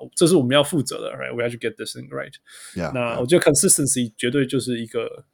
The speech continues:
Speaker 1: 我们该做的事情。
Speaker 2: 没-，对，
Speaker 1: 那
Speaker 2: 是啊，绝对是。
Speaker 1: 对，对，所以，
Speaker 2: Yeah.
Speaker 1: 所以 Roy 他有说，其实他故意用 episode，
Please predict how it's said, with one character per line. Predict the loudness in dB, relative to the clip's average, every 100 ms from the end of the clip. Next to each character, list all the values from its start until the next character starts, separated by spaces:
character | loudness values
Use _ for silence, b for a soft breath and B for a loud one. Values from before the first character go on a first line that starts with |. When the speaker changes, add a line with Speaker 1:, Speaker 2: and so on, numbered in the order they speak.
| _
Speaker 1:
我 | -14
们 | -6
该 | -2 -2
做 | -2 -10
的 |
事 | -12 -12
情。 | -14 -16 _ _ _ -12
Speaker 2:
没-， | -10 -10
对， | -8 -4
Speaker 1:
那 |
Speaker 2:
是 | 0 0
啊， | 0 -4 -12
绝 | -6
对 | -6 -6
是。 | -10 -16 _
Speaker 1:
对， | -4 -4 -4
对， | -6 -6
所 | -6 -2
以， | -2 -4
Speaker 2:
Yeah. | -10 -6
Speaker 1:
所 | -2
以 | -2 -4 B B B B B
Roy | 6 10 10
他 | 8 6
有 | 6
说， | 4 0
其 | 2 4
实 |
他 | 4
故 | 2 0 -2
意 | 2
用 | 4 4
episode， | 2 2 2 0 0